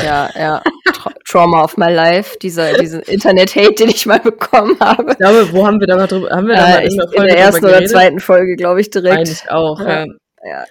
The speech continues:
Speaker 1: keine
Speaker 2: generell
Speaker 1: Ahnung.
Speaker 2: über das Thema haben wir in der Folge Ego-Esoterik, glaub ich, schon sehr
Speaker 1: Genau,
Speaker 2: ausführlich
Speaker 1: ja.
Speaker 2: geredet.
Speaker 1: Das
Speaker 2: Ähm,
Speaker 1: ist, also das ist was, wo man, wo ich finde, es ist an der Zeit, sich da ganz klar abzugrenzen.
Speaker 2: Ja,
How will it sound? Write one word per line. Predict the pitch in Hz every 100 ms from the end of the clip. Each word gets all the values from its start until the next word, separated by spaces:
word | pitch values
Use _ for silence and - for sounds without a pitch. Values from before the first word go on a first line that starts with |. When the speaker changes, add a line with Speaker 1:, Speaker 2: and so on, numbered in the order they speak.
| -
Speaker 1:
keine | 175 160
Speaker 2:
generell | 185 202 190
Speaker 1:
Ahnung. | 214
Speaker 2:
über | 190
das | 180 180
Thema | - 190 160
haben | 175 175
wir | 165
in |
der | 160
Folge | 165 170 160 156 160 -
Ego-Esoterik, | - 160 143 98 143 147 143 156 143 143
glaub | 143 143
ich, | 147
schon | - 143
sehr | 175
Speaker 1:
Genau, | 165
Speaker 2:
ausführlich | 160 147 151 143 151
Speaker 1:
ja. | 123
Speaker 2:
geredet. | 143 139 135 139 -
Speaker 1:
Das | - 151 139
Speaker 2:
Ähm, | 160
Speaker 1:
ist, | - -
also | 165 156
das | 160 175
ist | 180 -
was, | 170 170
wo | 170
man, | 165 156 156 - 135 170
wo | - 147 165
ich | 160
finde, | - 165 151
es | 147
ist | 151 -
an | 156
der | 147
Zeit, | - 151 151
sich | - -
da | 151
ganz | 151 151 -
klar | - 147
abzugrenzen. | - - - 131 135 - 170 - _
Speaker 2:
Ja, | 151 131